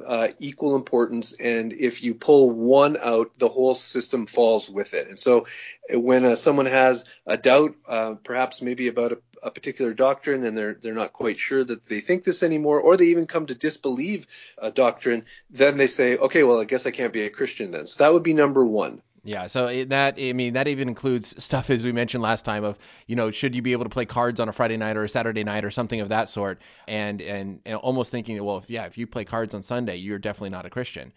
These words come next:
Speaker 2: Uh, so even very fringe things like that. Uh, number two, you talked about students who are underprepared. We're underpreparing people. What is that talking about?
Speaker 1: Yeah, it's, it's when, uh, students ha-, have,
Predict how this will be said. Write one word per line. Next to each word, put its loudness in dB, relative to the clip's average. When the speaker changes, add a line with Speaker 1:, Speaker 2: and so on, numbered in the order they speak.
Speaker 2:
Uh, -10
so -10
even -2
very -2
fringe -6
things -10
like -10
that. -12
Uh, 0
number 0
two, -4
you -4
talked -4
about -2
students -6
who -4
are -4
underprepared. -4
We're -4
underpreparing -6
people. -12
What -4
is -6
that -6
talking -12
about? -14
Speaker 1:
Yeah, 6
it's, 2
it's -2
when, 0
uh, 0
students -6
ha-, -8
have, 2